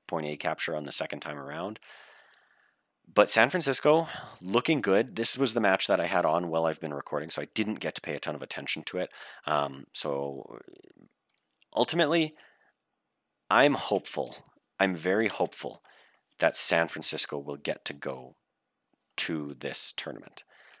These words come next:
uh, to the Countdown Cup tournament. I know that in the past I've not been a San Francisco fan. I know this season I decided to be a San Francisco fan, largely in part because I want to see, uh, the good old Vancouver Titan of yore, Twilight,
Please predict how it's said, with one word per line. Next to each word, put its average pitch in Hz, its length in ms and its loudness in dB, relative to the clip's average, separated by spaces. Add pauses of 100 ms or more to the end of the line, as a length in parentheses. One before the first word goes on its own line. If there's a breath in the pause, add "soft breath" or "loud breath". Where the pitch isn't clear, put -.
uh, 73 200 0
to - 140 -6
the - 80 -10
Countdown 69 400 -8
Cup - 220 -8
tournament. - 440 -14 (560 soft breath)
I 110 600 8
know 120 600 4
that 101 180 4
in 98 80 0
the 90 80 -2
past - 340 2
I've 71 80 -6
not 80 240 -2
been 85 80 -6
a 78 60 -6
San 76 180 -2
Francisco 76 440 -6
fan. 98 420 2 (260 loud breath)
I 85 60 -4
know 82 120 2
this 90 200 2
season 92 320 2
I 76 60 -4
decided 107 500 4
to 107 40 -8
be 110 100 -2
a 101 40 2
San 107 180 2
Francisco 101 380 -4
fan, 101 300 0
largely 85 340 0
in 80 100 -4
part 85 280 -2 (320 loud breath)
because 80 280 -4
I 82 100 -2
want 76 280 -2
to 85 100 -6
see, 73 480 -2
uh, 71 420 -6 (360)
the - 120 -18
good 90 140 -2
old 78 240 -2
Vancouver 76 420 -8
Titan 76 300 -2
of 73 140 -10
yore, 76 320 -4
Twilight, 85 560 -2